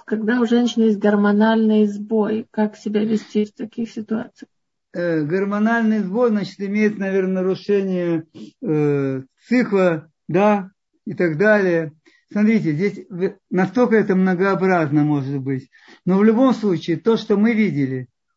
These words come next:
Speaker 2: что у женщин, у которых был избыточный вес, и которые уменьшали его, у них нормализовался, э, э, менструальный цикл,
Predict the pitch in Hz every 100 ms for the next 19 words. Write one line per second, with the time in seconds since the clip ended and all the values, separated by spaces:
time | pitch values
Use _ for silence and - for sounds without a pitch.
0 | _ - 185 185 165 220 196 185 165 170
1 | 180 190 175 180 180 160 220 226 214 175
2 | 156 139 127 123 _ _ _ _ _ 214
3 | 165 165 185 180 175 170 160 190 214 208
4 | 160 147 127 123 120 _ _ _ _ -
5 | 170 180 175 170 165 151 165 180 190 -
6 | 175 139 _ _ _ _ _ 165 147 139
7 | 135 127 123 135 147 294 _ _ _ _
8 | - 143 135 131 - - 156 156 180 180
9 | 180 165 156 160 147 160 175